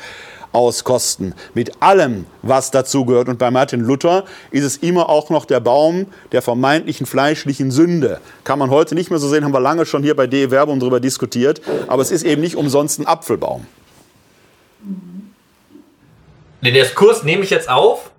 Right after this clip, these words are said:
Speaker 2: und weiß auch darin, du hast gerade die ganze Breite des, der menschlichen Existenz. Und wenn wir über den Pflicht, äh, Pflichtzölibat reden und wenn wir das machen, wie wir es hier machen,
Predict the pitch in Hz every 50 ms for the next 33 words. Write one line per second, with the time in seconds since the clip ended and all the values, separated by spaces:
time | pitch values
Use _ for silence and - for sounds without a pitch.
0 | _ _ _ _ - _ _ - - 139 131 123 117 123 143 170 - 180 151 -
1 | 151 139 160 165 165 143 147 151 - 185 175 170 170 165 160 151 - - 135 127
2 | 127 123 131 135 170 202 202 - 202 180 170 - _ _ _ _ _ - 127 117
3 | - _ - - 107 110 123 156 180 208 202 202 185 156 139 - - 131 123 139
4 | 127 131 143 165 185 - 175 156 143 127 127 123 - 135 120 - - 131 104 85
5 | 80 - - - _ _ _ _ _ _ _ - - - - _ _ - 117 107
6 | 104 127 160 226 247 233 226 226 196 185 123 120 147 143 143 139 131 127 127 123
7 | 120 - - 170 196 - - - - 139 - 120 - 117 - 175 202 202 - -
8 | - 147 127 117 98 107 101 98 92 - 90 95 92 90 85 80 78 - _ _
9 | _ - - - _ _ - 131 120 113 139 156 208 208 208 185 160 160 160 160
10 | 170 170 165 151 143 135 143 147 135 - - 160 165 160 147 143 135 135 - 113
11 | 92